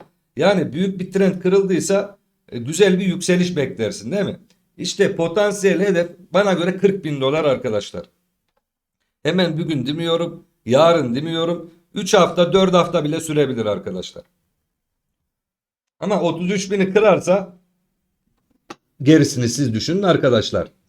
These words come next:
O zaman tekrardan Ramço negatife bağlayabilir.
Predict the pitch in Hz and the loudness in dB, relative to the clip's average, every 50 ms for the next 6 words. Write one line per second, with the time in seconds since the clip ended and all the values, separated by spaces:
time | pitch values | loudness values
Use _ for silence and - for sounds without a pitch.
0 | _ _ _ _ _ - 170 143 147 123 127 156 190 190 190 190 - - _ _ | _ _ _ _ _ -8 -4 -2 0 0 0 0 0 -2 -4 -8 -12 -18 _ _
1 | _ - 165 160 156 156 156 139 127 127 160 175 175 143 143 151 147 127 - 175 | _ -4 -4 -2 -2 0 0 2 2 2 0 -2 0 2 2 4 4 2 0 -4
2 | 165 156 156 147 147 135 - - - 165 - 151 143 123 110 110 127 156 170 170 | -4 -2 0 0 0 0 0 0 -2 -2 0 2 2 2 2 2 0 0 0 0
3 | 151 117 98 - | -2 -4 -6 -6